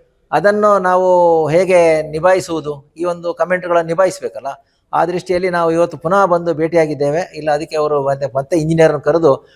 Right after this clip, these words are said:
ಒಂದು ಸಮರ್ಪಕ ಸೇತುವೆ ಆಗುವಾಗೆ ನಾನು ಮತ್ತಷ್ಟು ಅನುದಾನಕ್ಕೆ ಪ್ರಯತ್ನ ಮಾಡಿದ್ದೇನೆ ಅಂತ ಹೇಳಿದ್ದಾರೆ. ಒಂದು. ಎರಡನೇದು,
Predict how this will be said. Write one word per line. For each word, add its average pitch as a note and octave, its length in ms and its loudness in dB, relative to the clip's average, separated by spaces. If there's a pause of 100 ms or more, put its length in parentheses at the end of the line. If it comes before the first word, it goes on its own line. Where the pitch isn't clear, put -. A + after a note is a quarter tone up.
(200)
ಒಂದು D3 360 4
ಸಮರ್ಪಕ D#3 460 0
ಸೇತುವೆ D#3 400 0
ಆಗುವಾಗೆ D3 300 2
ನಾನು C#3 300 -2
ಮತ್ತಷ್ಟು D3 480 -2
ಅನುದಾನಕ್ಕೆ D3 500 0
ಪ್ರಯತ್ನ D3+ 340 0
ಮಾಡಿದ್ದೇನೆ C3+ 320 -2
ಅಂತ B2+ 100 -8
ಹೇಳಿದ್ದಾರೆ. B2+ 680 0 (120)
ಒಂದು. B2+ 340 0
ಎರಡನೇದು, E3+ 800 2